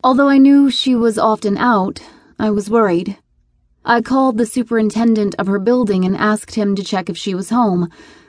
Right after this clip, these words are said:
I wanted to be reassured at all costs. "No problem," he said. "I'll call you back in fifteen minutes." Half an hour later, he still hadn't called back.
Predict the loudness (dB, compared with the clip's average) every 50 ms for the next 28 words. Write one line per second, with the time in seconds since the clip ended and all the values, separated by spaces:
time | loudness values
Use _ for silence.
0 | _ _ -4 0 0 2 2 2 2 2 0 -2 -2 -2 -2 -2 0 2 2 2
1 | 0 0 -2 -2 0 0 0 0 0 0 -2 -2 -4 -4 -2 0 0 0 0 -2
2 | -4 -8 -14 -20 -20 -20 -20 -20 _ _ _ _ _ _ _ _ _ _ -6 -4
3 | -2 -2 -4 -2 0 2 2 2 2 2 0 0 0 -2 -2 -2 -4 -4 -2 -2
4 | -4 -6 -10 -18 -20 -20 -20 -20 -14 -8 -6 -4 -4 -2 0 2 2 2 4 2
5 | 2 0 0 0 -2 -2 -2 -4 -6 -4 0 2 4 4 4 2 2 0 -2 -4
6 | -8 -14 -20 -20 _ _ _ _ _ _ _ _ _ _ _ _ _ _ _ _
7 | _ _ _ _ _ _ -4 0 0 0 0 0 0 2 2 4 4 2 2 2
8 | 4 4 4 4 2 0 -2 -2 -4 -6 -10 -18 -20 _ _ _ _ _ _ 0
9 | 0 0 0 0 0 2 2 2 2 0 0 0 -2 -2 0 0 0 0 0 0
10 | 0 2 2 0 -2 -6 -14 -20 -20